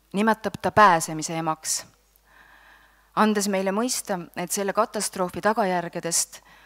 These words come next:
on võimalik pääseda. Kiriku hümnoloogias öeldakse Maarja kohta ka teine Eeva ja kõige elava ema, aga ka taeva uks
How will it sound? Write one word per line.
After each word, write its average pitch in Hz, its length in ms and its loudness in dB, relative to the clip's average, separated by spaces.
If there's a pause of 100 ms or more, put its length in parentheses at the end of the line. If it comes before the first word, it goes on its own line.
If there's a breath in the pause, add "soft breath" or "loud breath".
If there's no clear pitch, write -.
(160 soft breath)
on 185 140 -4
võimalik 196 520 0
pääseda. 156 540 -2 (1700 loud breath)
Kiriku 269 380 0
hümnoloogias 214 720 2
öeldakse 220 460 -2
Maarja 214 440 2
kohta 185 420 -4
ka 185 440 2 (180)
teine 185 640 -2 (240)
Eeva 170 440 0 (1120 soft breath)
ja 180 400 4 (120)
kõige 208 400 0
elava 175 340 0
ema, 180 260 0 (1160 loud breath)
aga 180 260 2
ka 180 140 2 (160)
taeva 208 520 4
uks - 560 -6